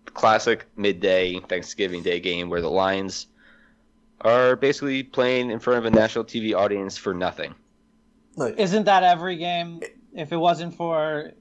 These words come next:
Speaker 3: fantasy football, wouldn't every game be this way for,
Speaker 1: Yeah,
Speaker 3: uh,
Speaker 1: pretty much.
Speaker 3: Thanksgiving? Except, I guess there's implications for Dallas, Washington. Oh, there's only two games now, so.
Speaker 2: Yeah.
Speaker 1: Yeah.
Speaker 2: Look.
Speaker 3: Yeah,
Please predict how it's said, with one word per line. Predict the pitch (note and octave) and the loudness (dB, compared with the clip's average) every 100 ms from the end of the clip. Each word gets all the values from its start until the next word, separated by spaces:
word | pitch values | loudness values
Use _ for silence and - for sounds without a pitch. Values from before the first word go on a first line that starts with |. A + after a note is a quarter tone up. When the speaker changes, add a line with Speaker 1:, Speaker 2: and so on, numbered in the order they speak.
| - | -8
Speaker 3:
fantasy | D3+ D3 D3+ D3 | -4 -4 -4 -2
football, | D#3 C#3 C#3+ C#3 C#3 - | -2 0 4 4 4 -4
wouldn't | - D3 D#3 D3 | -6 -4 0 2
every | C#3+ C#3+ | 4 2
game | C#3 C#3+ C#3 | 2 -2 -2
be | C#3+ | -2
this | C#3 C#3 | -2 0
way | C#3 C3+ C3+ - _ | 2 2 0 -10 _
for, | C#3+ C3 B2+ B2+ | -4 -2 0 0
Speaker 1:
Yeah, | B2 | 2
Speaker 3:
uh, | |
Speaker 1:
pretty | A#2+ F2 | 2 -2
much. | D#2 - - _ _ - | -6 -16 -20 _ _ 0
Speaker 3:
Thanksgiving? | D3 C#3+ - C#3 C3+ C3+ - _ _ _ - | 0 0 -2 -2 -2 -6 -10 _ _ _ -10
Except, | E3+ G#3+ A3 | 2 4 4
I | F#3+ | 2
guess | D#3+ D#3+ G3 G3 | 0 0 0 -2
there's | D#3 C#3 | -8 -6
implications | C#3+ C3+ B2+ C#3 C#3 C3 A#2+ | -6 -8 -6 -4 -4 -6 -10
for | A#2+ | -4
Dallas, | B2+ C3 A#2 - | 0 0 0 -2
Washington. | B2 C3 B2 A2+ - | -4 -4 -6 -12 -2
Oh, | E3+ D3+ | 2 2
there's | D#3 | 4
only | G3 | 2
two | B2+ B2+ | 0 -4
games | G#2+ F#2+ F2 | -6 -14 -18
now, | F2+ F2 | -18 -18
so. | - G2 F#2 - | -14 -16 -14 0
Speaker 2:
Yeah. | B2+ B2+ | 4 4
Speaker 1:
Yeah. | - - _ _ _ - | 2 -4 _ _ _ 0
Speaker 2:
Look. | A#2+ - | 2 2
Speaker 3:
Yeah, | - | 2